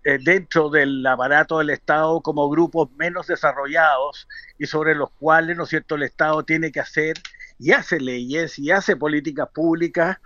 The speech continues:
para cubrirlos. Entonces, eh, hay disputas étnicas, eh, qué sé yo, en, en, en la, en las fronteras, eh, pero creo que el Estado está totalmente,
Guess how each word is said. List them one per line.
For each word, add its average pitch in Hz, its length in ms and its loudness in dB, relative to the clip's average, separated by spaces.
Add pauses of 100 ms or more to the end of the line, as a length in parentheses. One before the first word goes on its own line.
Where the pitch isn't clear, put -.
(500)
para 160 320 4
cubrirlos. 143 600 -2 (320)
Entonces, 156 800 0 (520)
eh, 135 640 0 (340)
hay 226 220 4
disputas 185 680 2
étnicas, 156 920 0 (580)
eh, 123 760 -6 (400)
qué 131 100 -2
sé 139 220 -2
yo, 165 180 6
en, 135 280 -4
en, 135 180 -8
en 127 320 -6
la, 123 140 -6
en 135 100 0
las 135 140 0
fronteras, 151 920 0 (520)
eh, 127 680 2 (640)
pero 156 240 2
creo 185 260 4
que 185 80 2
el 170 80 4
Estado 196 680 2
está 175 280 2
totalmente, 185 1300 0